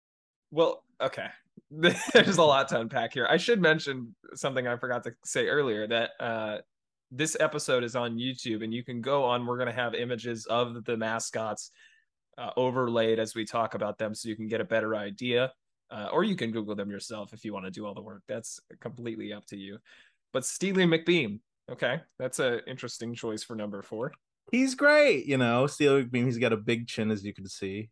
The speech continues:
Speaker 2: uh, viewers. Very big chin, a nice hard hat, and steel-toed boots, you know, uh, following the osha regulations, which we love. Um, a big part of why I picked him is 'cause he's working class, you know. We don't have these highfalutin businessmen,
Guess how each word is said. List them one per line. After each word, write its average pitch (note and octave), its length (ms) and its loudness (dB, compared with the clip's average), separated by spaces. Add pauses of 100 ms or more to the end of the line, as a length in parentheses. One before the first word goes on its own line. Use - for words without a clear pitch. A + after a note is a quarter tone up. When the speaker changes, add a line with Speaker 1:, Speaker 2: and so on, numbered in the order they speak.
Speaker 2:
uh, F#2+ 200 -8 (160)
viewers. G2+ 420 -4 (400)
Very A2 140 2
big G#2+ 260 0
chin, A2+ 240 2
a A2 80 4
nice A2+ 240 2
hard B2+ 320 4
hat, C3 460 4
and A#2+ 260 2
steel-toed B2+ 560 4
boots, C3 440 2 (300)
you A#2+ 60 -2
know, A2+ 460 2
uh, G#2 140 0 (100)
following A#2 320 4
the A2 80 0
osha A2 360 2
regulations, G#2+ 760 2
which - 160 -8
we A2+ 80 2
love. A2 420 2 (380)
Um, A2+ 500 2 (380)
a C3 60 2
big D3 260 2
part D3+ 180 4
of C3 80 0
why C3+ 140 6
I - 20 6
picked D3 240 -2
him C3 80 2
is B2 80 0
'cause C3 140 2
he's B2+ 160 0
working B2+ 340 4
class, C3+ 640 2 (200)
you G#2 100 -6
know. G2 220 -2
We A#2+ 180 4
don't C3+ 140 8
have C3+ 140 4
these C3 140 4
highfalutin C3+ 840 4
businessmen, A#2+ 920 4